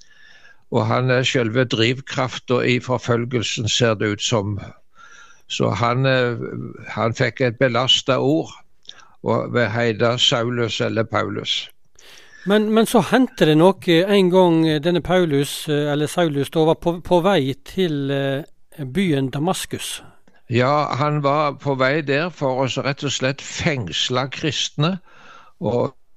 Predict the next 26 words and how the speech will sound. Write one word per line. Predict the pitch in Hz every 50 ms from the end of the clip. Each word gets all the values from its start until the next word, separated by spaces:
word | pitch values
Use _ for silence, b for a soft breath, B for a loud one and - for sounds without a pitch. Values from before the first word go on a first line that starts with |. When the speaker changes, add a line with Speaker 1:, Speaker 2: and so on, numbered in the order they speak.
| - - - - - - - - - - - - - - - - - -
Speaker 1:
føre | - 151 139 123 107 98 120 123
de | 117 131 135 131
bondne | 113 - 135 123 117 104 95 113 117 127 131
til | - - 120 110 107 110
Jerusalem. | 117 120 104 110 101 98 - - 131 127 135 147 185 190 175
Det | 131 98 - - - - - - - - - -
var | - - 101
merkelig | 101 117 113 101 - - - - - - - - - - - 127 139 117
greie, | 123 113 101 104 117
altså. | 120 131 143 127 - - 151
Og | 147 - - 131 127 113
på | - 131 131
denne | 123 139 135 123 131 147 143
veien | 127 113 117 127 135 139 131
er | 120 113 117 120
det | 120 135 120
at, | 117 123 127 - - -
eh, | 135 131 131 131 131 127 131 123 - -
han, | 120 120 120 127 127
eh, | 131 131 131 113
opplever, | - 117 117 113 - - 123 131 127 127 135 143 127 - - 117 - -
ja, | 110 113 120
å | 131 127
møte | 120 123 135 135 120 98 - 120 127
Jesus | 135 131 117 113 113 - - 143 127 - -
selv. | 131 135 160 156 131